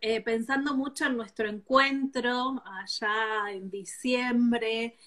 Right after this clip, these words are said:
en todo lo que pasó, a nosotros también nos marcó muchísimo todo esto.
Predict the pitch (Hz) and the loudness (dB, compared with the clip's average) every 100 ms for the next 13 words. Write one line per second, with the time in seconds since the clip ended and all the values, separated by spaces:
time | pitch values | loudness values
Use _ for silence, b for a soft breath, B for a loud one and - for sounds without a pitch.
0 | b b 190 196 226 240 247 220 - 196 | b b -8 -4 0 0 0 -2 -4 -8
1 | 185 190 - 277 262 220 208 202 240 240 | -8 -10 -4 2 4 4 0 -4 -6 -6
2 | - 214 214 262 302 247 220 202 208 202 | -2 -2 0 2 4 2 0 -4 -4 -4
3 | - 233 233 226 - 262 277 - - 220 | 0 4 4 4 0 2 2 2 -2 -2
4 | 202 208 208 214 240 240 _ - 214 233 | -2 -2 0 0 0 -2 _ -2 0 2
5 | 320 | -2